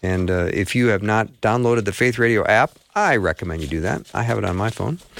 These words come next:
And you can listen to Faith Radio live or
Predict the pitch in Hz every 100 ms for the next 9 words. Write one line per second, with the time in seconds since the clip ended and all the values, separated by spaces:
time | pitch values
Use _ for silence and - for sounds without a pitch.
0 | - - - 104 117 113 113 120 113 98
1 | 110 110 - 104 98 90 92 98 110 156
2 | 143 - - 98 90